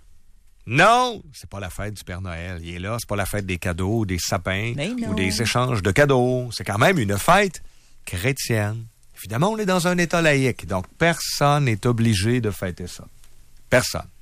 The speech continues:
Speaker 1: Euh, au niveau du gouvernement, c'est pas à place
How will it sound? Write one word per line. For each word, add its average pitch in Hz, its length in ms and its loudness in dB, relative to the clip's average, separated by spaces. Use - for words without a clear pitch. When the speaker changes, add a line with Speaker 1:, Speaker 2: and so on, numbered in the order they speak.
Speaker 1:
Euh, 113 300 8
au 117 100 6
niveau 127 240 2
du 110 100 -4
gouvernement, 139 680 0
c'est - 140 -10
pas 123 160 4
à 123 60 4
place 127 320 -2